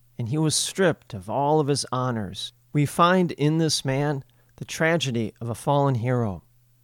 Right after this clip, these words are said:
And so, how does Jesus define glory? The self-emptying,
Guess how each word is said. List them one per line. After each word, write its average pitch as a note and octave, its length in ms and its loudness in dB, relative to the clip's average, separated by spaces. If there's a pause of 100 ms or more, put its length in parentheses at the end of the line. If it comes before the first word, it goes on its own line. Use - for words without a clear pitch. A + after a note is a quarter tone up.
(520)
And C3+ 100 -8
so, - 220 -2
how - 200 -4
does G3+ 200 2
Jesus C#3 500 2
define A#2+ 580 0
glory? A2 480 0 (540)
The - 80 -6
self-emptying, B2 1040 2